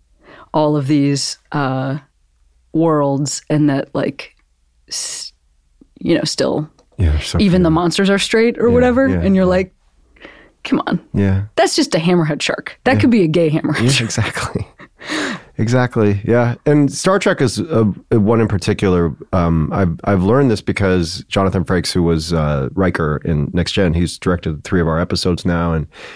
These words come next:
Speaker 2: he's become a friend. And he was, he and others on Next Gen were advocating for at least some kind of representation at some point. And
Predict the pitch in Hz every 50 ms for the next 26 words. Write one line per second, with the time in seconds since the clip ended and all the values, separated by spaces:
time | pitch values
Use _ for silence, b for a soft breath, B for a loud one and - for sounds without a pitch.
0 | B B B 90 - 98 92 - 90 87 80 - 104 101 98 95 90 85 82 -
1 | B B B B B B B B B B - 131 139 147 147 143 139 127 - -
2 | _ _ - - 104 110 110 101 87 - - - - 127 135 139 131 123 127 123
3 | 127 120 101 - - - 123 113 110 107 98 92 85 - 110 107 101 - - 139
4 | 143 127 98 85 98 107 113 120 - - 90 87 87 90 82 80 - - - 95
5 | 92 82 - - 101 98 98 - - - - - 101 120 143 156 135 - - -
6 | 98 92 87 85 76 90 85 - - 85 - - 78 - - 78 76 - - 90
7 | 82 71 - - - 98 95 92 92 - - 104 110 107 92 80 - - 95 90
8 | 87 85 76 -